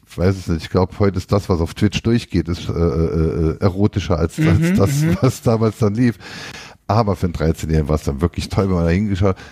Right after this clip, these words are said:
Speaker 1: hat man nichts erkannt. Und wenn man so gemacht hat, dann hat man dann halt einfach den, den, den, den Glitter-Flitter-Dings von dem Premiere, hat man dann halt, äh, äh, äh, antiflittert und dann hat man wieder was gesehen. Toll. <laughs>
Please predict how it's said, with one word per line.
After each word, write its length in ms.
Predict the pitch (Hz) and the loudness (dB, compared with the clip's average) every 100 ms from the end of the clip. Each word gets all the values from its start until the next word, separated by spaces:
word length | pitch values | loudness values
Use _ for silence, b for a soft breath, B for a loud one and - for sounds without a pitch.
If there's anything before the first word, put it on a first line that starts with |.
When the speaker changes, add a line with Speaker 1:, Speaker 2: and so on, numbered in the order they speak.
| B | B
Speaker 1:
hat 180 | 95 98 | 0 2
man 120 | 92 | 0
nichts 180 | 98 101 | 0 0
erkannt. 340 | 92 113 107 | 0 0 0
Und 120 | 78 | -2
wenn 80 | 76 | -2
man 100 | 78 | -2
so 200 | 82 117 | 0 0
gemacht 340 | 87 76 - - | 0 -2 0 0
hat, 180 | 117 - B B | -2 -4 B B
dann 160 | 90 87 | 0 0
hat 160 | 101 | 0
man 80 | 101 | 0
dann 160 | 95 95 | 0 2
halt 180 | 95 - | 0 0
einfach 300 | 98 92 82 | -2 -2 0
den, 280 | 87 85 | 0 0
den, 220 | - 85 82 | 0 0 0
den, 220 | 82 78 | -2 0
den 340 | 80 78 78 - - | 0 0 -6 -12 -12
Glitter-Flitter-Dings 1160 | - 131 135 117 - - 131 120 107 98 117 113 | -2 0 2 0 0 -4 0 2 0 0 -4 -4
von 160 | - 101 | 0 0
dem 120 | 98 | 2
Premiere, 500 | 101 92 113 123 107 | 0 2 0 2 0
hat 160 | - | -2
man 80 | 104 | 0
dann 160 | 104 101 | 0 2
halt, 220 | 101 - | 0 0
äh, 80 | 95 | 0
äh, 640 | 95 95 92 - 90 92 | 0 2 0 0 0 0
äh, 40 | |
antiflittert 760 | - 131 113 101 - 98 120 113 | 0 0 0 -2 0 0 0 0
und 120 | 101 | 0
dann 120 | 101 | 2
hat 140 | 110 110 | 2 0
man 100 | 104 | 2
wieder 200 | 104 95 | 2 2
was 160 | 101 | 0
gesehen. 240 | 101 98 - B B B _ _ - | -2 -2 -4 B B B _ _ -12
Toll. 240 | - 55 - - _ _ - B B B B B - - | -4 -2 -4 -10 _ _ -20 B B B B B -20 -12
<laughs> 160 | 123 | -8